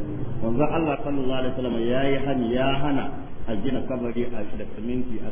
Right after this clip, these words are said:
siminti kabari, a gina, a gina siminti a kai. Ko kuma wa an yuqada alaihi, manzon Allah ya yi hani a zauna kan kabari. Wa an yubna alaihi, kuma kar a yi gini,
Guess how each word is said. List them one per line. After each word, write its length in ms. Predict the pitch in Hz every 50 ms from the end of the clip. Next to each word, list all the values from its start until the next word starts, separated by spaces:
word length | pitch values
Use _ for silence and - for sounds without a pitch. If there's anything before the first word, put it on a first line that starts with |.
| -
siminti 320 | - 135 127 120 104 98 120 117
kabari, 320 | 113 110 95 98 104 107 113 110 - -
a 80 | 104
gina, 240 | 98 113 117 117 113
a 400 | 110 107 107 104 110 110 - 110
gina 240 | 113 117 131 127 113 - -
siminti 320 | 98 104 107 101 - - - -
a 80 | -
kai. 160 | - 131 104 - - - - - - - - - -
Ko 160 | 131 139 139
kuma 320 | 139 135 143 139 139 139 135
wa 160 | 131 117 - -
an 240 | 143 143 143 143 139
yuqada 560 | 131 127 - - 135 131 135 131 123 123 -
alaihi, 320 | 117 110 113 113 110 113 110
manzon 160 | 110 107 104
Allah 320 | - - 135 135 123 110
ya 100 | 113 123 127 131
yi 40 | 123
hani 180 | 135 135 127 123 -
a 80 | 120 110 -
zauna 240 | 139 135 127 120 107 - 117
kan 80 | 104 95 -
kabari. 240 | - - - - - - - - - - - - - - - -
Wa 160 | 101 117 -
an 120 | 135 139 147
yubna 320 | 139 135 107 120 120 123 131
alaihi, 400 | 131 123 110 113 113 107 107 104
kuma 240 | - 139 143 127
kar 160 | - 156 151 156
a 160 | 156 - -
yi 160 | 127 127 120 - 127
gini, 240 | 143 135 117 -